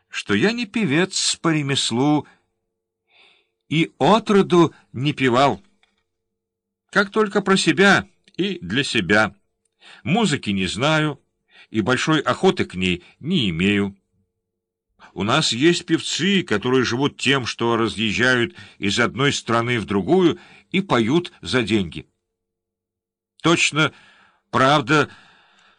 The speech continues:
наши женщины покровительствуют певцов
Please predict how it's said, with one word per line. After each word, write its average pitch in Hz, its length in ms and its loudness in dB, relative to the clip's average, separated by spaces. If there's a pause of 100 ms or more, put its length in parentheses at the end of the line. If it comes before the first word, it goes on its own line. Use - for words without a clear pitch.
(100)
наши 147 380 2
женщины 175 560 2
покровительствуют 131 1080 0
певцов 180 640 0